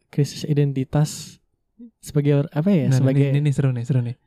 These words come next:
Speaker 1: Gini sih, gini. Eh, mungkin dari aku dulu, mungkin sebenarnya kayak sama juga kasusnya tuh.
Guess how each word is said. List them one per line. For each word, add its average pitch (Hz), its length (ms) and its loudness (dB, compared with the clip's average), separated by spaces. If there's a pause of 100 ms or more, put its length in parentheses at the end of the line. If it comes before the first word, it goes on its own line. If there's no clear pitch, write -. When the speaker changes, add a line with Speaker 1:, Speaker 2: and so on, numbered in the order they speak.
Speaker 1:
Gini 143 280 2
sih, 139 140 -2
gini. 123 320 -4
Eh, 127 500 -2
mungkin 143 240 0
dari 143 160 2
aku 131 180 -2
dulu, 143 300 0
mungkin 240 200 -6
sebenarnya 254 420 -2
kayak 285 240 -2
sama 131 380 0
juga 139 220 0
kasusnya 135 480 -2
tuh. - 120 -14